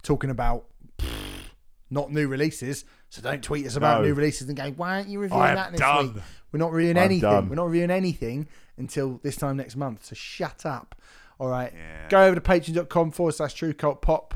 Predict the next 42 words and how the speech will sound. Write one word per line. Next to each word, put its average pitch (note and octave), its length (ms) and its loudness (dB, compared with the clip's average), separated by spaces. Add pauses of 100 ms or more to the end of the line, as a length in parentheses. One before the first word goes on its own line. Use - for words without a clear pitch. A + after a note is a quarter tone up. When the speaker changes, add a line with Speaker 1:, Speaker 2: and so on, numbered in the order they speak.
(300)
Speaker 1:
Beauty E3+ 220 0
Pill F3+ 480 2
is - 80 -18
coming E3 460 -2 (380)
this - 220 -4
week D#3+ 220 0
in D3 60 -6
a C#3+ 40 -6
couple C#3+ 220 -4
of - 40 2
weeks' C3+ 160 -2
time. D3+ 380 -2
Speaker 2:
Mm. - 20 -20 (560)
Speaker 1:
You've - 60 -20
got B2+ 120 -10
your A2+ 80 -14
hip A#2 160 -8
hop - 260 -8 (360)
beginner's A#2 340 -12
guide A#2+ 320 -10
to G#2 120 -16 (120)
mull A#2 340 -6
over A#2 420 -6 (380)
until A2+ 340 -10
we A2+ 220 -10
get - 260 -16
to D3 140 -6
Bruce E3 240 -6
Springsteen F3+ 340 -8
will A2 60 -8
be G#2+ 100 -10
the G#2+ 80 -10
next C3 240 -14
thing A#2 140 -12
that A#2+ 100 -14
we A#2+ 60 -14
get - 180 -18
into C3 220 -16
on C#3 280 -12
the B2 80 -12
old. B2 200 -14 (580)
Speaker 2:
Yeah. - 60 -20